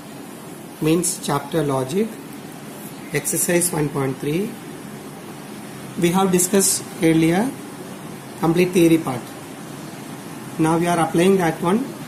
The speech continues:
in solving the questions. Question number one. If set A is three, five,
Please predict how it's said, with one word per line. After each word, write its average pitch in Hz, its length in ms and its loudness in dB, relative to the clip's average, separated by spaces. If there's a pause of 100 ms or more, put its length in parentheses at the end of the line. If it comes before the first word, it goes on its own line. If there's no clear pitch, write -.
(180)
in 165 200 4
solving 175 600 4 (1040)
the 160 100 4
questions. - 680 0 (1000)
Question 170 260 4
number 165 180 4
one. 139 240 0 (2000)
If 170 240 2 (3250)
set 185 320 2
A 165 320 6
is - 320 -2 (920)
three, 185 240 4 (720)
five, 170 260 4